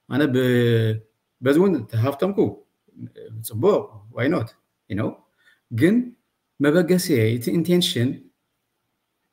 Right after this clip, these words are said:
እንሱ ይኮነን ነይሩ። እቲ ገንዘብ እንታይ እዩ? ሞር ንክሰርሕ ይሕግዘኒ ዶ? ሞር ንክፈጥር፣ ሞር ንክባፅሕ ዶ ይጠቕመኒ ክኸውን ብዝብል እዩ። ስለዚ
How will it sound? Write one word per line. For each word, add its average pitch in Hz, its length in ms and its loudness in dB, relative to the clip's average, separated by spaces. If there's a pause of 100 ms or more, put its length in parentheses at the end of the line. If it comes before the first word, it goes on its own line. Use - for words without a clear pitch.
(120)
እንሱ 131 220 -6
ይኮነን 104 340 -4 (540)
ነይሩ። 110 220 2 (840)
እቲ 113 100 -14
ገንዘብ 151 360 2
እንታይ 160 260 -4
እዩ? 185 80 0 (200)
ሞር 147 220 2
ንክሰርሕ 147 480 -6 (100)
ይሕግዘኒ 123 520 -2
ዶ? 107 200 0
ሞር 143 240 4
ንክፈጥር፣ 117 540 -6 (760)
ሞር 131 200 2
ንክባፅሕ 113 720 -2
ዶ 120 120 -8
ይጠቕመኒ 113 480 -2
ክኸውን 104 360 -2 (720)
ብዝብል 113 380 0
እዩ። 87 100 -14 (1300)
ስለዚ 180 280 2